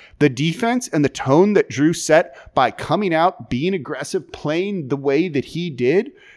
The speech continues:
set the tone for the rest of this team. That's something you can kind of feed off of during all of this. So credit to Jrue Holiday for coming out and playing the way he needed to play, to do the exact things that he needed to do. This was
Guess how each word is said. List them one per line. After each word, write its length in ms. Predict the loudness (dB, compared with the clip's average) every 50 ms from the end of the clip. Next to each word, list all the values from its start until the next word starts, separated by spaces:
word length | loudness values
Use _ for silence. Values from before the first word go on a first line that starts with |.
| _
set 200 | -2 0 0 2
the 60 | 2 0
tone 280 | -2 0 0 0 0
for 80 | 0 -2
the 100 | -4 0
rest 260 | 0 0 0 0 -4
of 60 | -6
this 140 | -6 -6 -4
team. 320 | 0 0 0 0 0 -2
That's 180 | -4 -4 -4 -4
something 180 | -8 -8 -8 -10
you 100 | -10 -10
can 160 | -10 -10 -8
kind 200 | -6 -4 -4 -6
of 80 | -6
feed 400 | -8 -12 -10 -8 -6 -4 -2 0
off 300 | 0 0 0 0 -4 -6
of 200 | -10 -10 -10 -10
during 300 | -10 -8 -8 -8 -8 -8
all 240 | -6 -6 -6 -8 -10
of 60 | -10
this. 280 | -10 -10 -10 -10 -14 -18 _ _ _ -20 _ _
So 420 | -2 0 2 2 2 0 -4 -12 _ _ _ _
credit 400 | -10 -2 4 4 4 4 4 0
to 100 | -4 -6
Jrue 300 | -6 -4 -4 -2 -2 0
Holiday 420 | 2 2 2 0 0 0 0 -2 -2
for 460 | -4 -6 -4 -2 -2 -2 -4 -6 -12 _ _ -6
coming 260 | -4 -2 -2 0 0
out 160 | 0 0 -2
and 100 | -4 -8
playing 440 | -8 -6 -4 -2 0 0 -2 -2 -4
the 40 | -6
way 300 | -4 -4 -2 -2 -2 -4
he 400 | -6 -8 -14 -10 -8 -8 -8 -8
needed 480 | -8 -6 -6 -6 -4 -4 -6 -6 -6
to 100 | -10 -10
play, 560 | -10 -10 -16 -10 -6 -4 -4 -4 -6 -10 -18 _ _ _ _ _ -8
to 100 | -8 -6
do 400 | -6 -2 0 2 2 2 0 -2
the 200 | -4 -6 -4 -4
exact 440 | -4 -4 -4 0 0 0 0 0 -4
things 460 | -2 0 2 2 2 2 -2 -4 -2
that 120 | -4 -4 -4
he 240 | -4 -8 -8 -6
needed 480 | -4 -4 -2 0 0 0 -2 -2 -6 -12
to 100 | -12 -6
do. 300 | 2 2 2 2 2 -2
This 300 | -6 -4 -4 -4 -4 -2
was 240 | 0 0 0 0 -2